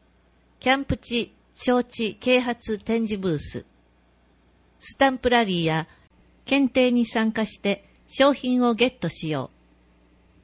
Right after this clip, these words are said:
う。ラグビー選手にインタビュー。現役選手からラグビーの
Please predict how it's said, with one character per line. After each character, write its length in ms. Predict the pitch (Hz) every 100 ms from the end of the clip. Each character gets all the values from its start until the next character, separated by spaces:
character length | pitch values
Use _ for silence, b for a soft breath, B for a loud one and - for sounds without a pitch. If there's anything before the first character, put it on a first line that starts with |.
| _ _ _ _
う。 40 |
ラ 100 | 202
グ 140 | 233 277
ビ 160 | 269
ー 40 | 269
選 220 | - 254
手 220 | - 165
に 200 | 151 139 -
イ 100 | 247
ン 60 | 220
タ 160 | 160
ビ 200 | 143 135
ュ 20 |
ー。 40 | 131 _ _ _ _ _ _ _ _ _
現 280 | - 240 277
役 160 | 254 247
選 240 | - 247
手 160 | 226 -
か 140 | 151
ら 180 | 151 151 b b b
ラ 140 | 208 269
グ 140 | 240
ビ 180 | 196 175
ー 40 |
の 200 | 156 151